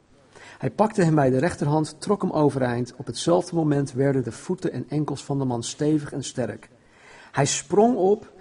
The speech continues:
stond even stil en begon toen te lopen. Daarna ging hij lopend met hen de tempel binnen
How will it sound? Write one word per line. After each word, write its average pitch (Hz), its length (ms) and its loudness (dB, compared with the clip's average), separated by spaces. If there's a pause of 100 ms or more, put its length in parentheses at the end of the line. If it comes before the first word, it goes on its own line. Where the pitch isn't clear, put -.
(120)
stond 214 420 4
even 180 280 0
stil 156 400 -2
en 143 100 -2
begon 127 420 -6
toen 170 220 2
te 160 100 -4
lopen. 143 500 0 (680)
Daarna 165 260 8
ging 190 200 2
hij 156 100 4
lopend 180 460 4
met 170 180 0
hen 156 120 2
de 147 120 -2
tempel 175 320 -2
binnen 120 360 -2